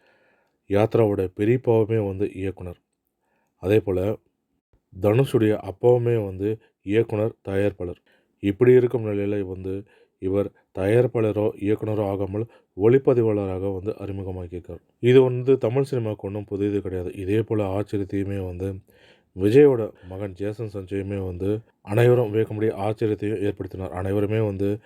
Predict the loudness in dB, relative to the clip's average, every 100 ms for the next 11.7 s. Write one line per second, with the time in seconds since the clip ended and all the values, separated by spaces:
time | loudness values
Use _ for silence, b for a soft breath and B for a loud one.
0 | b b b 0 6 6 6 4 0 -2
1 | -6 -8 -6 -6 -8 -10 _ _ _ 0
2 | 4 4 2 0 -4 -4 -4 -4 -6 -4
3 | -6 -6 -6 -4 -4 -4 -4 -2 -2 -2
4 | -4 -4 -4 -4 -4 -4 -6 b b b
5 | 2 2 4 2 2 -2 -4 -8 -8 -10
6 | -10 -12 _ _ _ _ _ _ _ -8
7 | 0 2 2 2 2 2 2 -2 -2 -4
8 | 0 0 -2 -4 -4 -4 -4 b b b
9 | -4 0 4 4 4 0 -2 -4 -2 -2
10 | -6 -4 -4 -2 -2 -2 -2 -2 -4 -4
11 | -6 -8 -4 -4 -6 -10 -16